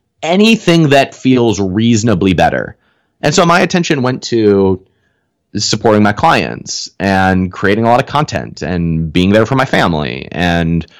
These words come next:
making money in other ways and asking the question, "Okay, well, now that I have normalized losing a lot of money, is it really so bad if I lose everything?" 'Cause we all have that fear of what, what happens if it all goes away, right? What happen-, what happens if I have to go work at Walmart and move in with mom?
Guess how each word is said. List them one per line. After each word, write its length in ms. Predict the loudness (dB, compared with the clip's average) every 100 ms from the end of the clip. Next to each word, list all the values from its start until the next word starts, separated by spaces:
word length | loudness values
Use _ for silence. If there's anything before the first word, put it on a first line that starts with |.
| -14 -2
making 360 | 0 0 0
money 200 | 0 0
in 100 | -2
other 220 | 0 0 2
ways 540 | 4 4 0 -4 -4
and 100 | -4
asking 340 | -4 -4 -6
the 80 | -8
question, 340 | -4 -4 -2 -4
"Okay, 440 | -2 2 0 0 _ _
well, 140 | -2 0
now 180 | 2 2
that 100 | 2
I 120 | 0
have 160 | 0
normalized 1000 | -2 0 0 2 2 4 2 2 -2 -6
losing 600 | -8 -2 0 0 0 0
a 40 | 2
lot 300 | 2 2 0
of 140 | 0
money, 340 | 0 0 -2 -4
is 100 | -4
it 80 |
really 240 | -2 -2 -2
so 200 | 0 0
bad 440 | 2 4 4 2
if 140 | 0 -2
I 80 | -2
lose 380 | 0 0 -2 0
everything?" 500 | 0 0 0 -2 -4
'Cause 180 | -2 2
we 40 | 4
all 100 | 4
have 100 | 4
that 160 | 0
fear 420 | -2 -2 0 2
of 120 | 0 0
what, 180 | -2 0
what 100 | 0
happens 240 | 0 -2
if 60 | 0
it 80 |
all 140 | 2 2
goes 300 | 0 -2 -4
away, 300 | -6 -6 -8
right? 140 | -6
What 140 | -2 0
happen-, 260 | -2 -4 -16 _ _
what 140 | -2 0
happens 260 | 0 -2
if 60 | -2
I 40 |
have 100 | -2
to 60 | -2
go 140 | 0
work 240 | 2 0 0
at 60 | 2
Walmart 440 | 4 4 4 2
and 100 | 0
move 160 | -2 -2
in 80 |
with 80 | -2
mom? 580 | -2 0 0 0 -4 -10